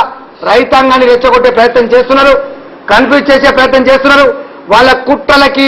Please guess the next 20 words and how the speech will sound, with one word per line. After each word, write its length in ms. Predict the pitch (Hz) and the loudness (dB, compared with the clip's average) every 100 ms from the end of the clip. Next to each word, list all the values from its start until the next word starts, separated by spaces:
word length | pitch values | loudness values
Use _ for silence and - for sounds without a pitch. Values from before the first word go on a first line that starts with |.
| 247 | 0
బలి 160 | 240 269 | 0 2
కాకండి, 480 | 269 269 269 262 269 247 - - - - - - 208 | 2 0 0 2 2 0 -2 -10 -20 -20 -20 -6 0
వాళ్ళ 140 | 240 254 | 0 0
కుతంత్రాలకి 680 | 277 294 294 285 285 277 285 277 | 0 0 2 2 2 0 0 2
మీరు 140 | 269 254 | 2 0
బలి 120 | 277 285 | 0 0
కాకండి. 420 | 277 285 285 277 214 - - - - 196 | 0 0 2 0 -2 -6 -18 -20 -8 0
ఇవాళ 200 | 262 294 247 - - - 165 | 2 2 0 -4 -14 -18 -6
మేం 180 | 220 320 302 | 0 0 2
చెప్పింది 320 | 294 285 277 | 0 0 0
నమ్మండి 320 | 277 262 254 254 | 0 2 2 0
తప్ప, 160 | 247 262 254 - - - - | 2 2 2 0 -8 -20 -6
మీరు 160 | 208 240 220 | 0 2 4
ఎవరో 200 | 262 311 302 | 4 4 2
రాసిన 300 | 285 285 277 | 0 -2 -2
దాన్ని, 200 | 277 269 226 - - - - - 339 | 0 0 -4 -12 -20 -20 -20 -4 0
ఏ 40 | 277 285 | 2 2
టీవీలో 340 | 277 311 320 311 302 | 0 2 2 2 0
చూపించిన 340 | 294 302 302 285 | -2 -2 0 2
దాన్ని 240 | 285 285 | 2 2